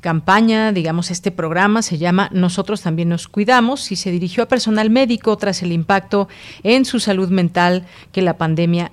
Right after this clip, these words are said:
estaba generando. Y a catorce meses de este lanzamiento del programa, se han reportado seiscientas cuarenta y un consultas otorgadas, se han atendido trescientos veintidós pacientes.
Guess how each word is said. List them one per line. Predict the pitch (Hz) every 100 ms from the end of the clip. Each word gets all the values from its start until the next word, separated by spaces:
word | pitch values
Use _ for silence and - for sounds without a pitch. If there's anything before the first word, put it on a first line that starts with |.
| -
estaba | 165 - 175 170 165 -
generando. | - - 170 156 147 151 170
Y | 202
a |
catorce | 208 220 269 269
meses | 277 269 262 262 220
de | 233
este | 233 247
lanzamiento | 220 180 - 175 185 202 208 208
del | 175 160
programa, | 165 165 170 175 185 208 - - -
se | - 185
han | 185 190 196 185
reportado | 190 180 180 170 190 185 190 202
seiscientas | 185 170 180 175 175
cuarenta | 180 165 156
y | 165
un | 165
consultas | 175 156 180 165 180 -
otorgadas, | 160 165 160 214 240 247 254 - - -
se | -
han | 185
atendido | 180 180 170 185 180
trescientos | 170 - 170 165
veintidós | 170 160 170 170
pacientes. | - 160 - 214 233 226 254